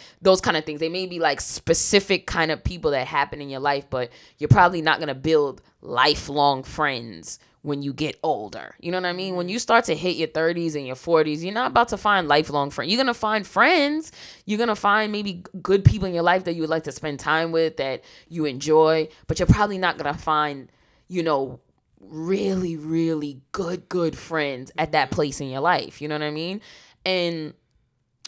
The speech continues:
Speaker 1: all the good friends that I do have in my life, I met them at very specific mo-,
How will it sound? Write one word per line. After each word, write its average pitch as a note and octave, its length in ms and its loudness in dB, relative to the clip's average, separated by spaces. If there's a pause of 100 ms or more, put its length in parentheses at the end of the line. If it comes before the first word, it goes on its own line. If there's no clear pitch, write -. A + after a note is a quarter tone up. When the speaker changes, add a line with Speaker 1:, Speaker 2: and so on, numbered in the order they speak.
(120)
Speaker 1:
all A3 160 8
the A#3 100 2
good E3 380 4
friends F3+ 320 -4
that C#3+ 100 2
I C#3 80 2
do D3+ 200 -2
have D#3+ 200 4
in D#3+ 80 -2
my D3 140 0
life, D3+ 320 2
I D3 100 -2
met D3+ 320 -2
them C#3+ 400 -8 (580)
at D#3 300 -2
very D3 300 -2
specific C#3+ 500 -4
mo-, D3 240 -10